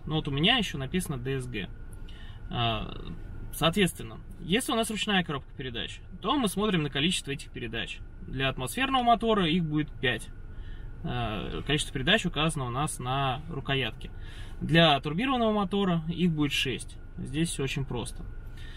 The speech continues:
Теперь, как понять год выпуска автомобиля? Год выпуска автомобиля,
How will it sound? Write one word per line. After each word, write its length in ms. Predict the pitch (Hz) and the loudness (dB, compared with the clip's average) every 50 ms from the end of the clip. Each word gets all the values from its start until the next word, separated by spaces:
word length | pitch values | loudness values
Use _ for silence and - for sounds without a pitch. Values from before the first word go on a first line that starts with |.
| - - - - - - - - - - - - - - | -10 -10 -10 -10 -8 -8 -8 -8 -8 -8 -8 -8 -6 2
Теперь, 340 | - 185 185 175 208 185 143 | 6 6 8 8 8 6 6
как 260 | - - 175 226 - | 6 6 6 6 6
понять 380 | - 202 175 165 175 185 180 160 | 4 4 6 6 6 6 4 4
год 200 | 151 160 170 156 | 4 2 2 2
выпуска 380 | 160 165 156 156 - - 139 131 | 2 0 0 -2 -4 -4 -4 -4
автомобиля? 580 | - - 139 135 131 123 127 120 113 - - - - - - - - - - - - - - - - - 110 | -4 -2 -2 -2 -2 -2 -2 -2 -4 -4 -6 -8 -10 -12 -12 -10 -10 -12 -12 -12 -12 -12 -10 -8 -8 -6 0
Год 200 | 123 160 196 180 | 4 6 8 8
выпуска 280 | 196 175 147 - - 147 | 8 6 4 2 0 0
автомобиля, 720 | - - 147 139 143 165 214 269 277 277 262 269 262 | 0 2 2 4 4 6 6 6 6 6 6 4 2